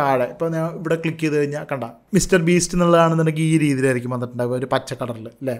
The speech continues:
ദാ ഈ രണ്ടാമത്തെ ഓപ്ഷൻ ആണെന്നുണ്ടെങ്കിൽ ഇങ്ങനെ ആയിരിക്കും വന്നിട്ടുണ്ടാവുക. അപ്പോൾ മൂന്നാമത്തെ ആണെന്നുണ്ടെങ്കിൽ ഞാൻ നേരത്തെ ആക്കി വെച്ച പോലെ ഇങ്ങനെ ആയിരിക്കും വന്നിട്ടുണ്ടാവുക.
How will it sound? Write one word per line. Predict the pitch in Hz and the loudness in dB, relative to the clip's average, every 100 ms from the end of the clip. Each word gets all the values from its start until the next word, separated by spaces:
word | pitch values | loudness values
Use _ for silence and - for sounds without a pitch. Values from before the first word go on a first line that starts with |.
| - | -2
ദാ | 165 170 | 2 4
ഈ | |
രണ്ടാമത്തെ | 175 160 170 175 | 4 6 6 6
ഓപ്ഷൻ | 175 175 165 | 4 4 2
ആണെന്നുണ്ടെങ്കിൽ | 160 160 165 156 | 2 0 0 0
ഇങ്ങനെ | 143 | 0
ആയിരിക്കും | 139 131 131 | 0 0 -4
വന്നിട്ടുണ്ടാവുക. | 123 123 123 120 127 | -6 -8 -6 -6 -6
അപ്പോൾ | - 131 | -8 -8
മൂന്നാമത്തെ | 127 139 143 151 160 147 | -4 0 2 2 0 -2
ആണെന്നുണ്ടെങ്കിൽ | 135 127 123 117 135 - _ 147 | -4 -6 -8 -10 -14 -16 _ -2
ഞാൻ | 147 143 151 | 0 0 2
നേരത്തെ | 147 139 139 | 4 6 6
ആക്കി | 139 139 | 6 6
വെച്ച | 135 143 | 2 2
പോലെ | 160 277 | 2 0
ഇങ്ങനെ | 180 156 143 | 0 4 2
ആയിരിക്കും | 117 113 | 2 -2
വന്നിട്ടുണ്ടാവുക. | 107 107 104 107 | -6 -8 -8 -8